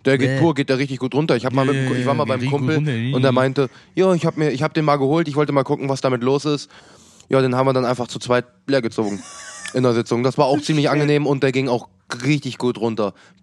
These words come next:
Speaker 1: Pur,
Speaker 2: Oh, glaub ich.
Speaker 1: logischerweise.
Speaker 2: Ja,
Speaker 1: Alter, wenn du den,
Speaker 2: das
Speaker 1: wenn,
Speaker 2: glaub ich, das
Speaker 1: die, du
Speaker 2: glaub
Speaker 1: kannst
Speaker 2: ich
Speaker 1: da
Speaker 2: dir,
Speaker 1: wirklich
Speaker 2: Alter.
Speaker 1: eine Mische machen. Ja, fifty fifty nicht, aber sechzig vierzig, sechzig Cola,
Speaker 2: Aua.
Speaker 1: richtig gut. Boy.
Speaker 2: Das, das, das brennt, das brennt.
Speaker 1: Digga, das geht
Speaker 2: <laughs> Hast
Speaker 1: richtig
Speaker 2: du schon
Speaker 1: hart
Speaker 2: die
Speaker 1: runter.
Speaker 2: neue Cola probiert, die nach Zimt schmeckt?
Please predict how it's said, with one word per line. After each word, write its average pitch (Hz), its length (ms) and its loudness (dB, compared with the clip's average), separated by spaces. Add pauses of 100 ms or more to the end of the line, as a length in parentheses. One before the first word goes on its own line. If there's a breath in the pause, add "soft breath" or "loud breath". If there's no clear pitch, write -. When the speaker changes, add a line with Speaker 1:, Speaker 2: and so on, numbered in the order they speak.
Speaker 1:
Pur, 147 80 2
Speaker 2:
Oh, 175 60 6 (100)
glaub 123 60 2
ich. - 40 2
Speaker 1:
logischerweise. 117 480 -2 (180 loud breath)
Speaker 2:
Ja, 285 60 0
Speaker 1:
Alter, - 160 4
wenn 175 100 2
du 175 60 0
den, 202 220 0 (120)
Speaker 2:
das 170 120 -6
Speaker 1:
wenn, 170 100 2
Speaker 2:
glaub 185 220 0
ich, 131 100 -6
das 185 140 -4
Speaker 1:
die, - 80 0
du 196 60 0
Speaker 2:
glaub 190 100 2
Speaker 1:
kannst 175 140 2
Speaker 2:
ich - 40 -2
Speaker 1:
da 165 60 4
Speaker 2:
dir, 143 60 4
Speaker 1:
wirklich - 200 0
Speaker 2:
Alter. 165 80 0
Speaker 1:
eine - 80 0
Mische 180 220 0
machen. 170 340 -2 (380 soft breath)
Ja, 170 200 0
fifty 170 300 -4
fifty 156 240 -2
nicht, 147 220 0
aber 127 140 0
sechzig 143 380 -4
vierzig, 170 440 -2
sechzig 151 340 -4
Cola, 160 480 0 (220 loud breath)
Speaker 2:
Aua. - 80 -6
Speaker 1:
richtig - 260 -2
gut. 156 260 -2 (320 soft breath)
Boy. 135 460 4
Speaker 2:
Das, 123 240 -2
das, 127 220 -2
das 120 320 -4
brennt, 143 420 -4
das 117 200 -8
brennt. 123 440 -4
Speaker 1:
Digga, 196 280 2
das 247 160 0
geht 123 160 -2 (140)
Speaker 2:
<laughs> 110 140 -14
Hast 151 220 2
Speaker 1:
richtig 147 140 0 (100)
Speaker 2:
du - 40 0
schon - 40 0
Speaker 1:
hart 277 140 2
Speaker 2:
die - 20 0
Speaker 1:
runter. 208 140 0
Speaker 2:
neue 180 200 2
Cola 175 360 0
probiert, 226 360 -2
die 220 60 0
nach 143 140 0
Zimt 147 340 -4
schmeckt? - 340 -4